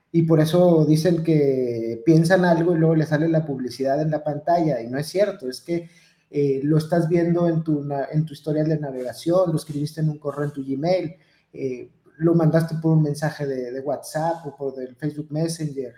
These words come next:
eh, y todos esos datos se están recopilando y se crea un montón de puntos de contacto de lo que tú eres, quién eres, dónde vives, cuántos años tienes, qué te gusta, qué no te gusta,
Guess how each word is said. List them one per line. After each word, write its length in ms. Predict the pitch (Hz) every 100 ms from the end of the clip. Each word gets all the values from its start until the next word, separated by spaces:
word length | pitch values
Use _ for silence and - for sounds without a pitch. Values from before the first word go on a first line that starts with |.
| _ _ _ _ _
eh, 220 | 131 -
y 160 | 170 165
todos 340 | 220 294 262
esos 240 | 254 247
datos 280 | 214 208 220
se 60 | 196
están 280 | - 185 180
recopilando 640 | 196 196 170 175 170 175
y 40 |
se 220 | 175 160 -
crea 600 | 165 165 165 170 165 _ _ _ _ _
un 420 | 147 175 226 294 269
montón 480 | 170 156 165 185
de 280 | 202 185 - _ _ _
puntos 460 | 180 175 175 180
de 160 | 180 175
contacto 680 | 165 156 151 147 - 160 156
de 140 | 143
lo 240 | 131 123
que 140 | - 131
tú 260 | - 156
eres, 540 | 160 127 117 - _ _ _ _ _ _ _
quién 220 | 170 170
eres, 580 | 175 170 170 170 170 - _ _ _ _
dónde 320 | 160 139 123
vives, 640 | 156 147 143 147 - - _ _ _ _
cuántos 260 | 143 127
años 200 | 120 107
tienes, 560 | - 170 147 139 165 _ _ _ _
qué 100 | 170
te 160 | 165
gusta, 560 | 120 175 - - - -
qué 120 | 208
no 180 | 214 165
te 80 | 131
gusta, 720 | 117 131 - 127 120 123 -